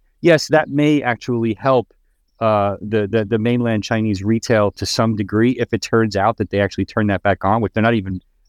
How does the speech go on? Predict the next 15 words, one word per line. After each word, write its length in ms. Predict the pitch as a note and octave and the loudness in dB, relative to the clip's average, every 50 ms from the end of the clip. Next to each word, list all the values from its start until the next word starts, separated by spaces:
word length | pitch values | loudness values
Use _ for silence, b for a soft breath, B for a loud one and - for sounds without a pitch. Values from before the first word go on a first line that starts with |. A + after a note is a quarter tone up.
| _ | _
um, 400 | - G2+ F#2+ F#2 F2 F2 E2+ F2 - _ | -2 2 2 4 2 2 0 -4 -6 _
uh, 120 | - F2+ D#2+ | -4 -4 -4
claiming 340 | - - B2+ A#2+ A2+ G#2+ F2+ | -2 0 0 2 2 0 0
to 100 | - E2+ | -2 -6
be 100 | F#2+ F2 | -6 -2
doing 340 | D2+ B2+ D#3+ F3+ C3 F#2 | 2 2 2 2 0 -2
here. 180 | - F2+ D#2 D2+ | -2 -4 -4 -4
That's 220 | D#2 F#2 - - | -4 -4 -6 -6
ju-, 120 | - - G2+ | -8 -8 -4
just 260 | F#2 G#2+ G2 - - | -4 -4 -4 -2 0
focused 320 | A2+ G#2+ - G2+ F#2 - | 0 0 0 -2 -4 -4
on 100 | F#2+ F2 | -6 -4
Hong 180 | E2 A2 A#2 G#2+ | -2 -2 -2 -2
Kong. 240 | - - F2+ E2+ - - _ _ _ _ _ _ | -4 -6 -8 -8 -10 -14 _ _ _ _ _ _
So, 340 | - - D#3 D3 C#3 - | 0 2 2 2 2 0